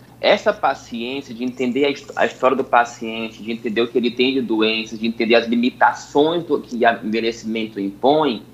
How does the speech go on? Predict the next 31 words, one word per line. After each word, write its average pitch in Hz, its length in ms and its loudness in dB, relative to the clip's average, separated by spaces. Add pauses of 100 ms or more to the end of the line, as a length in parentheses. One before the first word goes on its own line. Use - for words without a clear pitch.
(520)
é, 131 580 4
é 123 40 -4
o, 127 160 -6
é 117 140 -4
a, 117 300 -4
é 107 100 -6
o, 131 60 -4
é - 80 -6
o 165 60 0
básico 107 540 -2 (300)
pra 120 140 0
conseguir 127 400 -12
entender 127 400 -8
o 135 80 -2
que 139 100 -8
ele 131 140 -4
tá 135 180 0
pedindo. 127 440 -10 (380)
Você 214 200 4
sabia, 180 560 2
até 131 200 -6
o, 170 80 -6
o 131 220 -6
Luciano 123 360 -6
comentou 113 300 -2
do 110 120 -6
pai 107 200 6
dele, 120 280 4
né, 117 140 0
Luciano? 110 420 -4 (420)
Poxa, 170 280 0